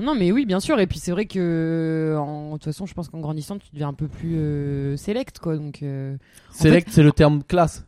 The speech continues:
Speaker 2: En vrai, c'est, tu
Speaker 1: C'est
Speaker 2: deviens
Speaker 1: comment
Speaker 2: un
Speaker 1: on dit ?
Speaker 2: connard, euh, fermé d'esprit, quoi.
Speaker 1: <laughs> Non, je pense que t'as, tu préfères passer des bons moments, peut-être moins, avec des gens avec qui tu te sens vraiment bien,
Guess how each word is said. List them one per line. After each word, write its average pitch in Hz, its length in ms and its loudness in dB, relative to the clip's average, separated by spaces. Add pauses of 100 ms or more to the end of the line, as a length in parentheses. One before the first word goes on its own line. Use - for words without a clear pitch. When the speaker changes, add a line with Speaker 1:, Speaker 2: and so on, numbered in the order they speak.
Speaker 2:
En 120 80 -4
vrai, 143 160 0
c'est, 131 220 -2
tu 117 60 -16 (180)
Speaker 1:
C'est 117 140 -10
Speaker 2:
deviens - 140 0
Speaker 1:
comment 214 100 2
Speaker 2:
un - 20 2
Speaker 1:
on - 20 -2
dit ? 196 80 0
Speaker 2:
connard, 147 380 6
euh, 135 80 2
fermé 139 320 0
d'esprit, 220 320 2
quoi. 196 180 2
Speaker 1:
<laughs> - 80 -2
Non, 330 360 8 (240)
je - 100 -8
pense 294 160 2
que 247 100 0
t'as, 208 260 2
tu - 140 -4
préfères 302 320 4
passer 254 280 0
des 208 120 0
bons 196 340 -4
moments, 262 340 0
peut-être 202 280 -6
moins, 220 340 -2
avec 165 280 -6
des 185 100 -2
gens 208 160 -2
avec 160 280 -4
qui 175 180 -16
tu - 160 -20
te - 80 -20
sens 151 120 -8
vraiment 151 280 -6
bien, 220 240 -2